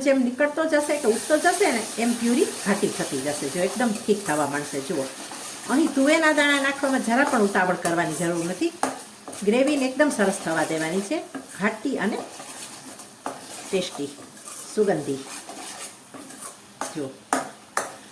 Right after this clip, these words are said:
આ રીતે પેન છોડી દેવી જોઈએ ગ્રેવી. જુઓ, ટામેટા કે ડુંગળી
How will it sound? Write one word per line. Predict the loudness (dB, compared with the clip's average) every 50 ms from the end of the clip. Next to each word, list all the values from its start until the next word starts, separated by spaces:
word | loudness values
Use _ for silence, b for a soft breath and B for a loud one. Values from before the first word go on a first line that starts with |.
| -20 -12 -6
આ | -2
રીતે | -2 0 0 0 -2 0 2
પેન | 2 2 2 0 -2 -6 0
છોડી | 2 4 6 6 4 4
દેવી | 2 0 0 0 -2
જોઈએ | -2 -2 -2 -4 -8 -8 -6
ગ્રેવી. | -2 -2 0 0 -2 -4 -6 -10 -16 -10 -6
જુઓ, | -6 -6 -6 -8 -12 -16 -20 -20 -8 -4 -4 -4 -4 -6 -10 -16 -20 -20 -10 -8 -8 -8 -8 -14 -18 -20 -20 -12 -12 -12 -12 -12 -14 -16 -16 -14 -12 -12 -12 -12 -12 -10 -10 -10 -10 -12 -12 -14 -14 -14 -14 -14 -14 -14 -12 -12 -12 -10 -10 -10 -10 -12 -10 -4
ટામેટા | 0 0 2 2 2 2 2 2 0 2
કે | 2 0 2
ડુંગળી | 2 2 2 2 0 2